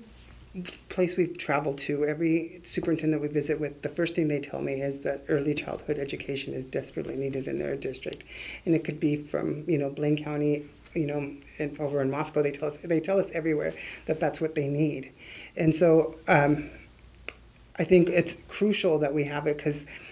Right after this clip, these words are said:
our kids are coming in, especially the monolingual Spanish-speaking kids,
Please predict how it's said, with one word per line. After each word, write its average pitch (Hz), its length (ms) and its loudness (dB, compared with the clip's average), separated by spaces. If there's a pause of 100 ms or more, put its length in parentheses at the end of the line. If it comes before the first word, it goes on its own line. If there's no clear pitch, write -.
(160)
our 170 100 0
kids 220 240 4
are 196 100 8
coming 170 360 6
in, 180 160 4
especially 196 400 2
the 185 100 0
monolingual 156 560 2
Spanish-speaking 208 760 -4
kids, 196 240 -4